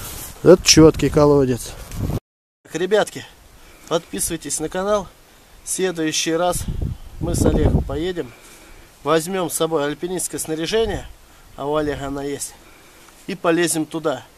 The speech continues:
Стопудово там хмырь какой-нибудь зарыл что-нибудь, блядь.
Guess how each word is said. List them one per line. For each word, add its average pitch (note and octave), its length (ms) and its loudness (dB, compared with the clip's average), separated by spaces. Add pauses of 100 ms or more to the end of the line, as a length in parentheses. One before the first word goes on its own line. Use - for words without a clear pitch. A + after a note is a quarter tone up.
(400)
Стопудово B3+ 960 4
там G3+ 220 0
хмырь B3 340 -2
какой-нибудь F#3 520 -2
зарыл F#3 560 4
что-нибудь, D3+ 460 -4
блядь. B2+ 220 -6